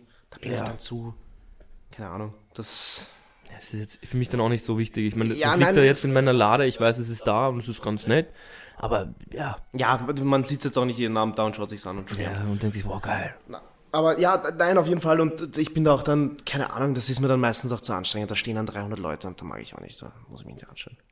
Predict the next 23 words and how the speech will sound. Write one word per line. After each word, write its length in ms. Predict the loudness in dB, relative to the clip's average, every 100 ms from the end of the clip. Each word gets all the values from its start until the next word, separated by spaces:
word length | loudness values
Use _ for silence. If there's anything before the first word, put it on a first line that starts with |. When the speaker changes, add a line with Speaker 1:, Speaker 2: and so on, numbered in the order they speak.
| _ -10
Speaker 2:
Ja, 340 | -6 -4 -4 -6 -12
fix. 340 | -8 -6 -8 -18 _ _ _ -20 -20 _ _ _ _ _ _ _ _
Voll, 320 | -6 -2 0
voll, 300 | 0 0 -2
voll. 380 | -2 0 0 -2 -6 -12 -4
Speaker 1:
Ist 100 | 0
Speaker 2:
Was 140 | 2
bist 160 | 2 2
du 80 |
für 180 | 2 6
ein, 340 | 6 6 2 0
was 120 | -4
bist 160 | -4 -6
du 40 |
für 100 | -4
ein 60 | -2
Konzertgeher? 580 | -4 -4 -2 0 0 -2 -14 -20 -20 _ _ _
Ähm, 580 | 0 2 2 2 0 0 -2
schaust 260 | 2 2
du 60 | 4
dir 100 | 0
Vorbands 320 | 2 2 2
an? 200 | 0 -4